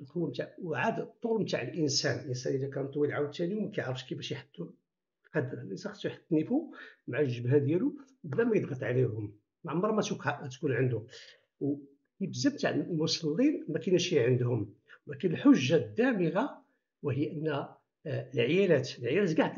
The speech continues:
العيالات اللي كيصليو، عندكم خواتاتكم كبر منكم، عندكم عيالاتكم، عندكم مواتكم وجداتكم. كاين عيالات اللي كتعرفهم كيصليو، انا كنعرف مرة كتصلي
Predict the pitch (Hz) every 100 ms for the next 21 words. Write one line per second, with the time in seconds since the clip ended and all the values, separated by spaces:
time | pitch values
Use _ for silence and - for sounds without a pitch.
0 | - 135 170 185 160 175 - 151 143 117
1 | 110 107 - 127 - 131 - 123 147 127
2 | 120 143 180 175 233 240 170 110 104 151
3 | 123 131 156 151 - 254 - - - 285
4 | - 170 190 165 151 - 226 311 - -
5 | _ 165 127 107 107 214 - 131 110 -
6 | 123 104 160 294 - 165 139 254 233 160
7 | 131 - 131 151 170 151 135 117 123 151
8 | 262 127 - 135 226